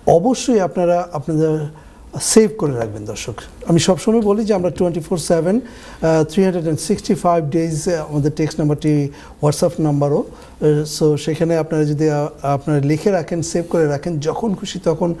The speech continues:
আপনাদের প্রশ্ন আসতে পারে, আপনারা কিন্তু সেখানে টেক্সট করতে পারেন এবং আরিফ ভাই কিন্তু সেই টেক্সটের উত্তর দিয়ে থাকেন।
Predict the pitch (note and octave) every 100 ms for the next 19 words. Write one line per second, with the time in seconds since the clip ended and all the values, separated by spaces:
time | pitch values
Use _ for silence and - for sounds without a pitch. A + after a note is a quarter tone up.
0 | - - - C#3+ D#3+ D3+ D#3 D#3 F#3 F#3
1 | - G#3 D#3 - C#3 C3 C#3+ C4 - -
2 | - D#3+ D3 D3+ D#3 D3+ G#3+ E3 D#3+ D#3+
3 | D#3 D3 - E3+ D#3+ F#3 F#3+ A#3 C#4+ -
4 | - D3+ D3 D3 C#3+ D3 C#3+ C#3 C#3 C#3+
5 | C3 - B2+ - B2+ B2+ - A#2+ B2+ -
6 | A2+